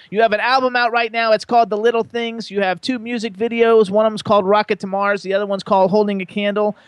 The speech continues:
Um, you've got an excellent voice, and your videos are shot like movies, dude. Like, they're really, really done well, so congratulations on that. How long have you been doing the whole singer thing?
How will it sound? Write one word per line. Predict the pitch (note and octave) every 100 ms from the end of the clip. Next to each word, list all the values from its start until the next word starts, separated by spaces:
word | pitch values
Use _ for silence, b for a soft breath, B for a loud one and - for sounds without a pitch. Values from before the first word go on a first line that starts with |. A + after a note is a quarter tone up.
| B -
Um, | D#3+
you've | F#3+ F#3
got | A#3+ A3
an | G3+
excellent | A3+ - B3+ A#3+ F#3+
voice, | D#3 A3+ A#3+ A3+
and | G3+
your | G3
videos | E3+ A3+ B3 A#3+ G3
are | F#3+
shot | - A#3 A3
like | G3 F#3+
movies, | F#3 A3+ F#3+ D3
dude. | D#3+ E3 E3
Like, | E3
they're | F3+
really, | F3 G3+ G3
really | F#3+ F#3+ F3+
done | F#3 F3+
well, | F3 F#3+ D#3
so | E3
congratulations | D#3 E3+ F3 F3 E3+ F3 F3+ F3+ E3+
on | E3+ E3+
that. | F#3+ - b
How | A3
long | B3+ C4+
have | B3
you | B3
been | A#3 A#3
doing | B3 B3
the | A#3
whole | A3 A#3+ A3
singer | B3+ B3 A#3
thing? | G3 F#3+ D#3 C3